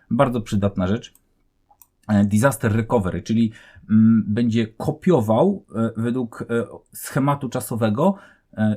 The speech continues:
wirtualną maszynę na zupełnie inny serwer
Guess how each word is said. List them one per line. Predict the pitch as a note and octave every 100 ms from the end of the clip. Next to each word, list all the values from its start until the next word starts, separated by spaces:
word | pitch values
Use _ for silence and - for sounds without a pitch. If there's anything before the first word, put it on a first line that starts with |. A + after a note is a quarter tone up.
| A2+
wirtualną | A#2 A#2+ C#3+ D3+ D3
maszynę | B2 A#2 - C#3+ C#3+ G#2+
na | A2 A2 G#2+
zupełnie | G#2+ G#2+ D3 D#3 E3+
inny | B2 A#2+ A#2+ A#2+
serwer | - G#2+ F2+ A2 F#3+